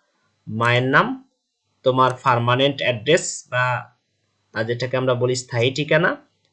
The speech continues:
প্রেজেন্ট অ্যাড্রেস, বর্তমান ঠিকানা, ন্যাশনালিটি বাংলাদেশ, date of birth। তোমার যে date of বার্থটা দিবা, তোমরা এসএসসি সাথে মিল করে, এসএসসি তে যে সালটা দিবা, তার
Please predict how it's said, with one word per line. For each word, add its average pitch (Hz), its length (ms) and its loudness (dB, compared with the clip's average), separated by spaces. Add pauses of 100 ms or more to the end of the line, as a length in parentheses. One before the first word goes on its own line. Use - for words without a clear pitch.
(100)
প্রেজেন্ট 135 320 2
অ্যাড্রেস, 139 460 0
বর্তমান 131 480 0
ঠিকানা, 180 420 -2 (380)
ন্যাশনালিটি 139 640 0
বাংলাদেশ, 123 760 -2 (440)
date 139 220 2
of 151 100 4
birth। 104 320 -6 (120)
তোমার 170 260 2
যে 208 100 2
date 175 260 6
of 165 60 0
বার্থটা 143 360 4
দিবা, 143 360 2
তোমরা 156 280 0
এসএসসি 214 1040 -2
সাথে 170 380 0
মিল 185 300 4
করে, 113 200 0
এসএসসি 143 480 -4
তে 196 100 0
যে 190 100 0
সালটা 143 380 2
দিবা, 139 280 0
তার 147 400 6